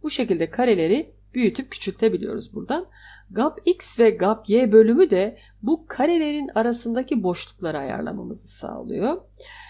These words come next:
Şöyle elli diyeceğim X bölümüne.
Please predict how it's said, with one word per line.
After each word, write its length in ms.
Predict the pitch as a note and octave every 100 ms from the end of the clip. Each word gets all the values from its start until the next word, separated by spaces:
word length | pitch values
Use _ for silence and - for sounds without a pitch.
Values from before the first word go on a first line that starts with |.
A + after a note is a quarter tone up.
| - _ _
Şöyle 400 | - - B3+ A3+
elli 420 | A3 G3+ G3+ G3+
diyeceğim 500 | F3 E3 D3+ C#3 C#3 - _ _ _ -
X 300 | F#3 - -
bölümüne. 600 | D3 - - F3+ B3